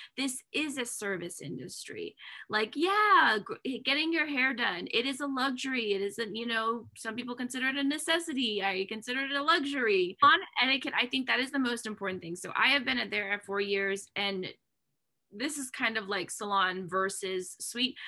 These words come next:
But one thing that I have noticed that the salons that do not do well, like the people that come in and don't do well enough,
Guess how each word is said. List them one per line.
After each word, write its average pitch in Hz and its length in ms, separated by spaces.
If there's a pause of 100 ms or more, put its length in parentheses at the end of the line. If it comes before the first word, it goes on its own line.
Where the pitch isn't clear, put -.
(260)
But 220 260
one 277 220
thing 320 140
that 302 120
I 277 40
have 247 160
noticed 226 420
that 190 260
the 208 140
salons 208 760
that 202 220
do 208 280
not 196 480
do 196 580
well, 196 400
like 214 160
the 190 240
people 196 240
that 185 160
come 196 220
in 190 120
and 185 160
don't 185 240
do 190 160
well 196 220
enough, 233 160